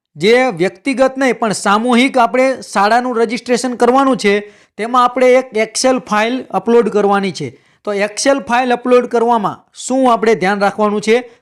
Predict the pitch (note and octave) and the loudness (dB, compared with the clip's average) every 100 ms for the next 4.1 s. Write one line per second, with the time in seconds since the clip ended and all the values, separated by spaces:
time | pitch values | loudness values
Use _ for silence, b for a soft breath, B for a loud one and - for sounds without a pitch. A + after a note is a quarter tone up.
0 | _ G#3 A3 A#3 F3+ A#2+ - _ - G3 | _ -6 0 0 0 -6 -14 _ -10 -4
1 | F3+ F#3+ A3+ - C#4 A3 A3 B3 C4 B3 | 0 0 0 0 0 0 0 2 2 0
2 | B3+ B3+ C4+ B3+ C4+ D4 - _ G#3+ A#3 | -2 0 0 2 0 -2 -6 _ -8 -6
3 | A#3 A#3+ G#3 A#3+ B3 B3+ A3 D#3+ E3 A#2 | 0 0 0 -2 0 2 0 -2 -4 -4